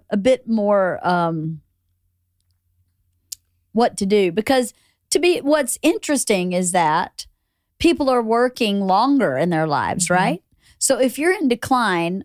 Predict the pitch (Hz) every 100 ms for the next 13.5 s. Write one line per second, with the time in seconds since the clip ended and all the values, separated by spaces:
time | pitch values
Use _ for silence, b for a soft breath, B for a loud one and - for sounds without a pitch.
0 | - 240 262 - 262 - 247 262 262 233
1 | 214 208 302 277 277 240 339 359 - 113
2 | - _ _ - 302 - 247 214 - 277
3 | 392 180 123 180 170 160 - 294 339 320
4 | - 285 - 294 370 - _ 240 247 269
5 | 269 262 233 240 - 262 247 220 220 196
6 | 180 180 220 254 233 - - - b b
7 | b b b b _ 240 254 - 262 311
8 | 277 277 240 240 233 233 269 302 247 190
9 | 185 190 180 170 - _ _ - - 185
10 | - 190 208 220 - 285 285 226 151 139
11 | - - - 143 - _ _ _ _ _
12 | 247 226 214 226 262 240 - 302 359 247
13 | 208 185 190 196 175